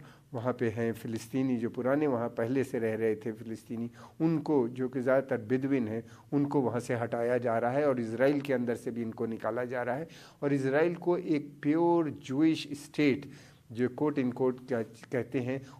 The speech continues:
उसको बनाने की कोशिश की जा रही है और उसके अंदर इनको support भी है, उसके लिए पैसा भी ये इकट्ठा कर रहे हैं, अ, मगरबी देशों से, अमेरिका से, यूरोप से, और उसके लिए एक बड़ा funding भी लाई जा रही है और वहाँ से धीरे-धीरे,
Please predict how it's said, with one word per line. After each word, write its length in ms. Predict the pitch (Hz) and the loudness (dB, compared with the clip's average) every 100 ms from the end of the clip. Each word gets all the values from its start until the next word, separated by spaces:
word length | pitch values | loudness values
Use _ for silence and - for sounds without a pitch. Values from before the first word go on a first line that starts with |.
| - | -6
उसको 240 | 151 - | -4 0
बनाने 380 | 147 127 127 131 | 4 4 4 0
की 120 | 127 | -2
कोशिश 380 | 127 120 - 139 | -2 -4 -4 -10
की 200 | - 131 | -6 -2
जा 140 | 127 | 0
रही 140 | 123 160 | 0 2
है 60 | |
और 140 | 180 147 | 4 4
उसके 280 | 143 - 185 | 0 2 2
अंदर 300 | 160 160 170 | 4 0 0
इनको 280 | 147 151 | -2 -2
support 440 | 165 131 - 156 196 | 0 -2 2 4 4
भी 160 | 156 | 4
है, 120 | 113 110 | 2 2
उसके 260 | 104 143 | 0 -2
लिए 180 | 131 131 | 0 0
पैसा 340 | 127 120 117 | 0 -2 0
भी 140 | 156 147 | 0 0
ये 140 | 147 | 0
इकट्ठा 380 | 139 131 - 131 | 0 -2 0 -2
कर 180 | 123 120 | 0 -2
रहे 200 | 120 123 | 0 -2
हैं, 260 | 123 127 127 - - - - 139 | 0 -4 -6 -20 -20 -20 -8 2
अ, 160 | 131 | 4
मगरबी 580 | 131 123 127 127 135 131 - - - | 6 2 2 0 2 0 -2 -20 -8
देशों 360 | 120 135 - 135 | 2 2 2 -2
से, 280 | - 131 127 | 2 4 4
अमेरिका 480 | 127 131 131 135 | 4 2 4 4
से, 320 | 127 - - 123 | 2 -2 -10 0
यूरोप 340 | 131 139 135 | 4 4 2
से, 200 | - 139 | 0 2
और 180 | 131 123 | 4 2
उसके 280 | 117 - 135 | -2 -4 -6
लिए 200 | 117 127 | -2 -2
एक 140 | 110 | -2
बड़ा 180 | 120 135 | -2 0
funding 520 | 123 - 131 143 147 | 0 -2 0 0 0
भी 80 | 135 | -2
लाई 240 | 135 131 127 | 0 0 0
जा 180 | 127 | 0
रही 160 | 123 127 | 0 0
है 80 | 139 | -2
और 100 | 131 | -2
वहाँ 260 | 117 120 | -6 -6
से 200 | 127 139 | -6 -4
धीरे-धीरे, 760 | 135 113 123 139 117 113 127 | -4 -2 0 0 0 -2 -2